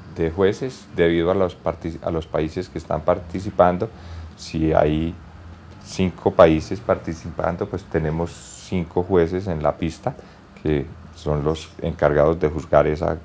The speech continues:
categoría. Si no, pues hacemos igual como en Colombia, tres, si, tres jueces únicamente. Tengo entendido que acá para las, eh, categorías de las diagonales no van a haber sino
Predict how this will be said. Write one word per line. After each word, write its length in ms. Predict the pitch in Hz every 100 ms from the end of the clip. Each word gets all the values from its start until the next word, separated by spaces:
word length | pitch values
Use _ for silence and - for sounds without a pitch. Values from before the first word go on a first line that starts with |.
| -
categoría. 640 | 73 - 69 76 85 80 - - - - - - -
Si 240 | - 135 131
no, 280 | 123 123 120 -
pues 200 | 101 95
hacemos 480 | 87 87 85 90
igual 340 | 98 82 78 78
como 260 | - 85
en 80 | 80
Colombia, 560 | 78 76 98 139 - -
tres, 560 | - 82 82 85 82 -
si, 340 | - - 78 73 -
tres 720 | 90 87 85 87 87 87 90 - - - -
jueces 380 | 101 92 92 95
únicamente. 720 | 87 85 - 92 92 78 76
Tengo 260 | 80 82
entendido 540 | 87 87 78 80 82 82
que 240 | 78 73
acá 440 | 76 73 82 82 - - - - - -
para 260 | 90 85 80
las, 760 | 76 73 73 71 71 - - - - -
eh, 360 | 82 76 73 -
categorías 600 | 80 78 78 78 85 90
de 80 | 85
las 220 | 76 -
diagonales 720 | 76 71 76 90 101 80 -
no 160 | 80 76
van 140 | 80
a 60 | 80
haber 180 | 80
sino 360 | 78 82 78 69